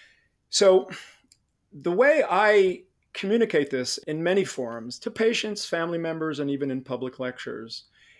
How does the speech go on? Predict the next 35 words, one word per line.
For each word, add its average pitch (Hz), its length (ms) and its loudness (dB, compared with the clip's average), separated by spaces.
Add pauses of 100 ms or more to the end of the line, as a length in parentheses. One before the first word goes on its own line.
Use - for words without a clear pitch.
(100)
is 147 240 -2
that 151 480 0
I've 202 240 2
now 196 160 2
shifted 151 580 -2
from 139 520 -4 (1200)
abject 156 560 0
pessimism 131 720 -6
to - 140 -16
cautious 131 500 -6
optimism 117 680 -10
that 127 180 -8
we 131 140 -4
will 143 480 2
find 131 340 -6
a 123 60 -4
meaningful 123 520 -6
intervention. 113 760 -16
And 127 280 -6
I'm 143 220 -4
not 175 240 -2
by 170 140 0
nature 143 540 -2
an 127 180 -10
Ali 127 300 -4
optimist, 120 520 -8
so 123 100 -8
let 135 140 -4
me 135 80 -4
try 127 220 -8
to 120 80 -8
justify 117 640 -12
that. 113 240 -20 (880)
I - 20 -12
think - 540 -4